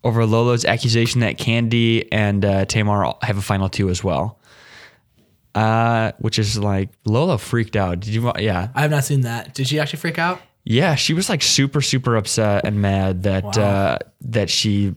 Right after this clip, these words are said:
Speaker 2: Was
Speaker 1: threatened
Speaker 2: threatened to get punched in the throat?
Speaker 1: Yeah, and she was like, "It's a joke. I threatened to punch everybody in the throat. I'm not trying." <laughs>
Speaker 2: I'm not gonna actually punch you in the throat.
Speaker 1: Yeah.
Speaker 2: These celebrities, man, take a fucking joke.
Speaker 1: They, yeah, and they hugged it out, and I think they're all good now.
Speaker 2: Oh,
Speaker 1: But
Speaker 2: well, that's
Speaker 1: it was
Speaker 2: good.
Speaker 1: still, like,
Speaker 2: The
Speaker 1: really
Speaker 2: magic of
Speaker 1: dramatic. I
Speaker 2: hugs.
Speaker 1: was like, "Whoa."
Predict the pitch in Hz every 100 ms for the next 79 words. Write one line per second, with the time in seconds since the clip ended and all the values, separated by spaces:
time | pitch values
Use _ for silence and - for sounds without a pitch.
0 | - 127 - 123 120 123 - 135 135 123
1 | 131 127 147 147 147 127 - 135 123 123
2 | - 135 156 143 110 120 147 120 - -
3 | - 120 131 165 156 139 156 135 147 156
4 | 123 110 101 113 104 95 - 117 143 139
5 | - 147 143 - - 139 151 175 180 156
6 | 180 156 139 165 170 156 131 156 160 127
7 | 143 - - - - 107 104 98 - -
8 | - - 190 208 139 110 120 110 107 113
9 | 113 117 143 180 139 139 131 110 110 110
10 | - 123 - 110 98 98 - 110 101 117
11 | 113 104 90 87 90 92 92 98 92 87
12 | 90 90 87 90 92 87 92 - - 135
13 | 117 135 139 120 147 135 120 101 113 127
14 | 139 95 101 139 113 117 110 107 95 98
15 | 131 311 98 110